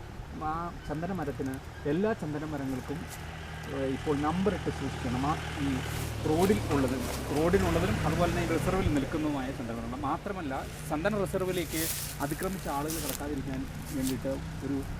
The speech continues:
ഏഹ്, പത്ത് പതിനെട്ട് അടി ഉയരത്തിൽ വലിയ ഫെൻസിങ്ങും, ഏഹ്, തീർത്തിട്ടുണ്ട്. ഇപ്പോൾ ഈ മറയൂരിൽ അവശേഷിക്കുന്ന ചന്ദനമരങ്ങൾ എത്രയെന്നത്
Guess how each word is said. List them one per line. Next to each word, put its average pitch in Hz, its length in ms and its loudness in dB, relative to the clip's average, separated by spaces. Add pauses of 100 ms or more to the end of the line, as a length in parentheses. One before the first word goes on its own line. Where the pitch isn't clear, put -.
(280)
ഏഹ്, 120 200 -2 (100)
പത്ത് 139 240 0 (120)
പതിനെട്ട് 147 400 2
അടി 135 120 0 (120)
ഉയരത്തിൽ 123 400 0 (240)
വലിയ 190 360 2
ഫെൻസിങ്ങും, 143 520 0 (200)
ഏഹ്, 131 240 -4
തീർത്തിട്ടുണ്ട്. 113 460 -2 (720)
ഇപ്പോൾ 214 200 0 (180)
ഈ 202 40 -6 (280)
മറയൂരിൽ 208 380 0 (160)
അവശേഷിക്കുന്ന 175 600 -4
ചന്ദനമരങ്ങൾ 160 520 -4 (1300)
എത്രയെന്നത് 214 480 2